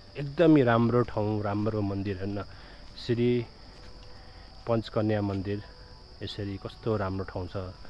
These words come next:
जङ्गली, सहरको बिच जङ्गल, जङ्गल, र यहाँ यस्तो दुःखद घटना घट्यो। अब यसमा के भनौँ म, अनि भनिन्छ नि, सतीले सापेको देश हो यो, राम्रो गर्नेलाई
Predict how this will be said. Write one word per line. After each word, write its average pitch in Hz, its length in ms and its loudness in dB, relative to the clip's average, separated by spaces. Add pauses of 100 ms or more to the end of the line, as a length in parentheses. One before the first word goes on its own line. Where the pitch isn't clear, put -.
(460)
जङ्गली, 107 600 2
सहरको 123 460 4
बिच 110 260 4
जङ्गल, 110 320 4
जङ्गल, 101 340 0
र 104 100 -4
यहाँ 117 240 -2
यस्तो 135 320 0
दुःखद 120 280 0
घटना 98 320 -2
घट्यो। 98 400 -4 (800)
अब 104 340 0 (240)
यसमा 110 220 -4
के 120 180 4
भनौँ 92 260 0
म, 92 280 -4
अनि 131 120 2 (1300)
भनिन्छ 113 280 4
नि, 117 220 4 (460)
सतीले 131 400 6
सापेको 104 460 2
देश 101 260 -2
हो 101 60 0
यो, 98 220 0
राम्रो 113 540 2
गर्नेलाई 104 600 0